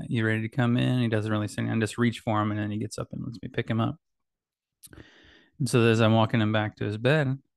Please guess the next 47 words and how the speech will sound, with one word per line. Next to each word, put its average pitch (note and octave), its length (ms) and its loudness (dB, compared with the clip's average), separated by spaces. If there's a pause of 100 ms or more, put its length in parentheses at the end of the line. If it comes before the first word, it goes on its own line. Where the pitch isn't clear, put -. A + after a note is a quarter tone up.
I, A2 320 -6 (100)
I'm A2+ 140 -2
just - 260 -8 (480)
gently A#2 440 0
speaking B2+ 460 -2
to A#2+ 120 -6
him. A2 200 -2
I B2 40 -2
was A2+ 100 -6
like, A2+ 180 -6 (1300)
you A#2+ 80 0
know, G#2+ 160 2
"Mommy A2+ 300 4
and C3+ 80 4
Daddy F3 260 2
are D#3 60 0
trying C3 260 0
to A#2+ 60 -2
sleep F3 300 -6
now. A2 260 0
It's G#2+ 160 -8
sleepy C3 300 -4
time, G2+ 280 -4
okay?" A2+ 400 -2
And A2+ 100 -2
he, A#2+ 60 2
instead B2 300 2
of, A#2+ 80 4
like, A2 240 2
just - 200 -8
whining A#2 360 4
and G#2+ 80 -4
crying, B2+ 180 -4
he's B2+ 100 -8
like, - 180 -10
"Okay, D#3+ 300 -4
Daddy." A#2 540 -4 (380)
So - 120 -4
he A2 80 0
starts, A2+ 320 -4
it's - 160 -12
like A2 180 -4
he's, A#2 240 -10 (120)
he's B2 140 -4
coming A2 300 -2
back G#2 260 0
into A2 460 -6